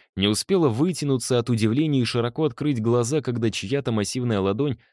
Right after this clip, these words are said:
заслонила собой все пространство, прибольно впечатавшись в нос так, что лязгнули зубы. Тело директора Ф Р С легко откатилось на несколько метров,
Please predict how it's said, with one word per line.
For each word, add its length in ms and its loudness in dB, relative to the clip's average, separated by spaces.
заслонила 720 2
собой 380 0
все 200 -2
пространство, 840 0
прибольно 480 2
впечатавшись 720 -2
в 80 -4
нос 260 -2
так, 240 0
что 200 2
лязгнули 580 2
зубы. 480 -2
Тело 260 2
директора 540 2
Ф 120 -4
Р 80 2
С 240 -2
легко 320 0
откатилось 720 0
на 100 0
несколько 480 0
метров, 480 2